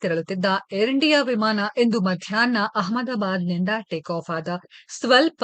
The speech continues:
ಹೊತ್ತಿನಲ್ಲೇ ವಿಮಾನ ನಿಲ್ದಾಣದ ಪರಿಧಿಯ ಬಳಿ ವೈದ್ಯರ ಹಾಸ್ಟೆಲ್ಗೆ ಡಿಕ್ಕಿ ಹೊಡೆದಿದೆ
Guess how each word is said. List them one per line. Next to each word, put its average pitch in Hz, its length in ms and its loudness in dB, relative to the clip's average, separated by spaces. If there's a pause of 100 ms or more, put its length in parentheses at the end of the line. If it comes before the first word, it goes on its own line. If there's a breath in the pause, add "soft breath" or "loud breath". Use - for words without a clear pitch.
(160)
ಹೊತ್ತಿನಲ್ಲೇ 170 580 -4
ವಿಮಾನ 175 360 0
ನಿಲ್ದಾಣದ 160 380 -6 (220)
ಪರಿಧಿಯ 180 480 -2 (120)
ಬಳಿ 190 200 0 (240)
ವೈದ್ಯರ 180 480 0 (160)
ಹಾಸ್ಟೆಲ್ಗೆ 160 680 -6 (140)
ಡಿಕ್ಕಿ 180 320 -6
ಹೊಡೆದಿದೆ 160 380 -6